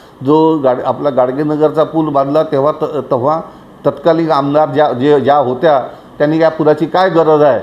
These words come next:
असे प्रश्न तीन, तीन त्यांनी सभेतून विचारले.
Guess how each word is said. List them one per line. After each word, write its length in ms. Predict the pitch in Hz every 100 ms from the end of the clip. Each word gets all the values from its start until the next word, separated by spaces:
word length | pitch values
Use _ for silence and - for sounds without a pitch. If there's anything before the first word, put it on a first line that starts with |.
| - - -
असे 160 | 131
प्रश्न 380 | 185 190 202 208
तीन, 220 | 170 180
तीन 320 | 175 180 165 156
त्यांनी 640 | 160 156 170 160 151 143 135
सभेतून 380 | 165 254 277 247
विचारले. 680 | 185 147 123 107 95 -